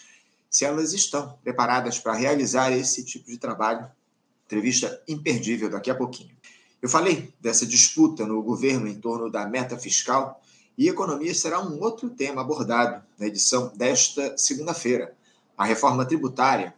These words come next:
em-, está em debate lá no Senado Federal, com mudanças questionáveis aí propostas pelo relator do texto na casa, o senador Eduardo Braga. E também vamos falar aí sobre os efeitos dessa nova redução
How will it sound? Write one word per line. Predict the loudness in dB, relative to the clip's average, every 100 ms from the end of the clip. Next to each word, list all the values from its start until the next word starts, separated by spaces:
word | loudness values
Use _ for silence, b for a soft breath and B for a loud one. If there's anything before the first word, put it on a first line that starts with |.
| -14
em-, | -14 -12
está | -10 -10 -8
em |
debate | -6 -2 -2 -2 -6 -2
lá | 0 0
no | -2
Senado | -2 -2 -2 -4
Federal, | -4 -2 2 2 2 -6 b b b _ -10
com |
mudanças | -2 0 2 2 2 4
questionáveis | 4 6 4 4 4 4 2 0
aí | 0 2
propostas | 0 4 6 6 4 -2
pelo | -2 -2 0
relator | 2 2 2 -2
do | -4
texto | 0 2 2 0
na | -6
casa, | -2 2 2 0 -6
o | -14 -14 -18 -12
senador | -10 -6 -4 -4
Eduardo | -2 -2 -4
Braga. | -4 0 0 -4 _ b b b _
E | -10
também | -8 -6 -6
vamos | -6 -6
falar | -4 0 2
aí | 0
sobre | -2 -4 -2
os | 0
efeitos | 0 0 -4 -2 -6 -8 -2
dessa | 2 4 2 2 0
nova | 0 -2 0 0
redução | 2 2 2 2 2 0